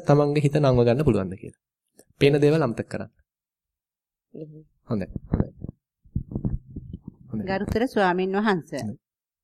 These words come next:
Speaker 3: සක්මන් භාවනාව. මම අවුරුදු දෙකක පමණ කාලයක සිට නිස්සරණ වනයේ භාවනාව පුහුණු කරමි. ගෙදරද සෑම දිනකම භාවනා කරමි. මුලදී වම දකුණ ලෙස මෙනෙහි කර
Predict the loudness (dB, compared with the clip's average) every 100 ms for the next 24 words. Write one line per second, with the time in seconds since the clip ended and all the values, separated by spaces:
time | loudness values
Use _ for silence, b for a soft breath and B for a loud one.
0 | _ _ -6 -6 -4 -2 2 4 4 4
1 | 0 -2 -2 -6 -12 _ _ -12 -4 -2
2 | -2 -4 -8 -8 -6 -6 -8 -2 -2 -2
3 | -6 -2 -2 -2 -4 -8 -14 -6 -4 -4
4 | -8 _ _ -14 -10 -4 -4 -2 -2 -2
5 | -4 0 0 0 0 -4 -4 -6 -6 -4
6 | -4 -4 -8 -12 _ _ _ -4 -4 -2
7 | -6 -6 -10 -6 -6 -6 -6 -8 -8 -8
8 | -2 0 0 -2 -4 -4 -4 -4 -8 -12
9 | _ _ -10 -4 -4 -2 -2 0 0 0
10 | -2 -2 -6 -6 -6 -4 -4 -4 -4 -4
11 | -4